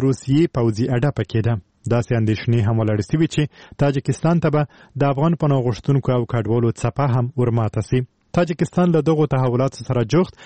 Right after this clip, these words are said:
د افغانستان پر پوله د شل زره اضافي پوځیانو د ځای پر ځای کولو اعلان کړی دی. د روسیې د بهرنیو چارو وزارت وایي،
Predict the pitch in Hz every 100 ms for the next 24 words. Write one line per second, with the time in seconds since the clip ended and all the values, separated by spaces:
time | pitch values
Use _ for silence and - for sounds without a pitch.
0 | - - 156 156 151 170 165 151 143 170
1 | 160 - - - 147 - 180 160 160 160
2 | 123 131 - 175 135 110 127 127 117 107
3 | 117 113 113 107 110 - 110 117 123 143
4 | 117 110 - 113 110 117 117 _ _ 113
5 | 117 113 123 113 110 110 117 117 120 117
6 | 110 113 117 - 120